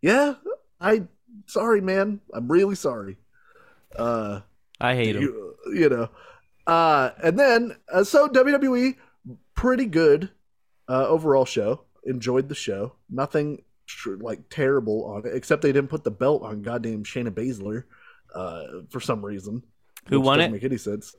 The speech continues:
Speaker 1: Liv Morgan beat Shayna Baszler <laughs> in a pro wrestling match.
Speaker 2: Listen, you, you asked for it to be more realistic. Liv would also,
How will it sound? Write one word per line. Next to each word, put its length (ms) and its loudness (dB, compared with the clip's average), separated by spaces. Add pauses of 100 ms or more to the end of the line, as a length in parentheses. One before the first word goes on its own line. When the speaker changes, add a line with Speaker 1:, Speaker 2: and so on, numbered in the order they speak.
Speaker 1:
Liv 300 2
Morgan 800 0 (720)
beat 240 0
Shayna 420 2
Baszler 640 4 (380)
<laughs> 360 -20
in 120 4
a 100 4
pro 400 2
wrestling 600 0
match. 400 -20 (680)
Speaker 2:
Listen, 840 -8 (180)
you, 240 -6
you 220 -4
asked 180 -4
for 140 -8
it 60 -10
to 60 -18
be 120 -4
more 200 -2
realistic. 680 -2 (540)
Liv 260 0
would 120 2
also, 380 0